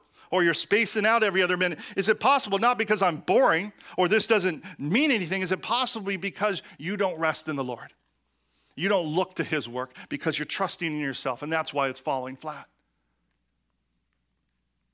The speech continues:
Some of us, "Man, but, like, the weekend's my day."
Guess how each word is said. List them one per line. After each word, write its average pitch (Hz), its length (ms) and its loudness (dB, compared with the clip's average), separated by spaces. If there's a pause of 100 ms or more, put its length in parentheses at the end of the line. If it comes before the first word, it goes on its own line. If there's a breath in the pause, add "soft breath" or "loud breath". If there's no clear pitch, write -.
(2500)
Some 220 160 2
of 208 100 2
us, - 180 -2
"Man, 202 220 -2
but, 208 100 -8
like, 208 140 -6
the 202 80 -8
weekend's 202 340 -10
my 202 240 -8
day." 190 420 -4